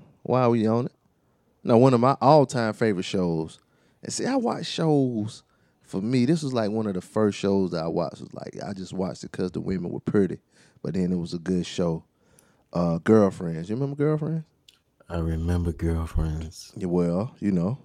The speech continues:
Speaker 1: they s-, they've been going off the air for eleven years. It kinda ended without, like, a real ending. Like, it just went off.
Speaker 2: Fucking cliffhanger.
Speaker 1: Yeah, so, um, they're gonna, uh, get back together. Um,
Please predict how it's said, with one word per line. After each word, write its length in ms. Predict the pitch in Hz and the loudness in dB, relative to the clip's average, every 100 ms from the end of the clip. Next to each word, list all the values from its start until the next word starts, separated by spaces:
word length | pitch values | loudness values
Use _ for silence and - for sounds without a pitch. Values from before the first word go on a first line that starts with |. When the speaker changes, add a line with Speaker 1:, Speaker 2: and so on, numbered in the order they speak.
| - | -2
Speaker 1:
they 100 | 107 | 0
s-, 200 | 123 - - | 0 -4 -2
they've 160 | 117 143 | 2 2
been 120 | 107 | 2
going 200 | 110 107 | 2 0
off 80 | 101 | 0
the 80 | 98 | -2
air 100 | 98 | -2
for 140 | 90 | -4
eleven 300 | 87 90 95 | -4 -2 -2
years. 380 | 92 180 185 - _ _ _ - | -2 -2 -4 -6 _ _ _ -8
It 140 | 165 | -4
kinda 280 | 233 226 175 - | -2 -2 -2 2
ended 280 | 175 160 131 | 2 4 4
without, 420 | 120 131 139 - | 4 4 2 2
like, 260 | 123 117 92 | -2 -2 -2
a 40 | |
real 320 | 90 117 110 - | 2 2 2 0
ending. 360 | 120 120 98 | -2 0 -2
Like, 200 | 87 85 | -4 -6
it 120 | - 107 | -6 -4
just 220 | 110 - | -6 -4
went 240 | 95 104 | -2 2
off. 320 | 104 95 - _ _ _ | 2 0 -2 _ _ _
Speaker 2:
Fucking 300 | 185 165 120 | -4 0 -2
cliffhanger. 640 | - 175 170 117 90 82 80 _ _ | 6 6 6 2 0 -4 -14 _ _
Speaker 1:
Yeah, 380 | - 113 123 107 | -4 2 4 2
so, 260 | 92 104 98 | 2 2 2
um, 500 | 98 98 95 92 95 _ _ _ _ _ _ _ _ _ _ _ _ _ _ - | 2 0 0 -2 -4 _ _ _ _ _ _ _ _ _ _ _ _ _ _ -2
they're 180 | 113 139 | 2 6
gonna, 240 | 139 127 | 6 4
uh, 200 | 107 117 | 4 2
get 220 | 110 131 | 4 2
back 180 | 120 123 | 4 2
together. 480 | 110 127 170 92 92 - _ - | 0 2 2 2 -6 -8 _ -10
Um, 520 | - 101 98 95 95 | -2 0 0 0 -4